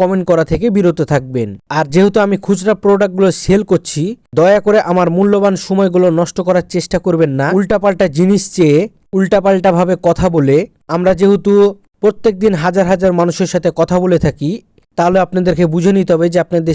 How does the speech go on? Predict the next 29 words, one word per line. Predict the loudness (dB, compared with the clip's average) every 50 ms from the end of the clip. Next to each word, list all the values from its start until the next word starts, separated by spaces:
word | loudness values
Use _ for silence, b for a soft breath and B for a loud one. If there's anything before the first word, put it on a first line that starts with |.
| -4 -4
সিয়ানাপোনা | -2 -2 0 0 0 0 -2 -2 -2 -2 -2 -2 -4 -4 -8 _ _ _ _ _ -4
এক | -2 -2 -2 -2 -2
সেকেন্ডের | -2 0 0 0 0 0 0 0 0
মধ্যে | 0 0 0 0 0
আমরা | 2 0 0 0 2
ধরে | 2 2 2 0 0
ফেলবো। | -2 -2 -4 -6 -6 -6 -8 -10 _ _ _ _ -6 -4
এজন্য | 0 0 0 2 2 2
আমাদের | 2 2 2 0 0 0
মূল্যবান | 2 2 4 4 4 2 0 -2 -2
সময় | -2 0 2 2 2 0
নষ্ট | 0 -2 -2 -2 -2 0 0
না | 0 0 0
করে | 2 2 4 2 0 -2 -6 _ _ 0 0
যে | 0 0 0 -2
প্রোডাক্টটি | -2 0 0 2 0 -2 -2 0 0 0 0
আপনার | 0 0 -2 -2 -2 0 0
প্রয়োজন, | 2 2 2 2 0 0 -2 -2
সে | -2 -2 -2 -2 -2
প্রোডাক্টের | -2 0 2 0 0 0 -2 -4 -4 -4 -6 -8
একটা | -4 -2 -2 -2 -2
ছবি | -2 -2 0 0 0 0
দিবেন। | 2 2 2 2 2 0 -4 -4 0
সেই | 0 0 0 0 -2
প্রোডাক্ট | -2 0 0 0 0 0 -2 -2
যদি | 0 2 2 2
আমার | 0 0 -2 -2
কাছে | -2 -2 -2 -2 -2
থেকে | -2 -2 -2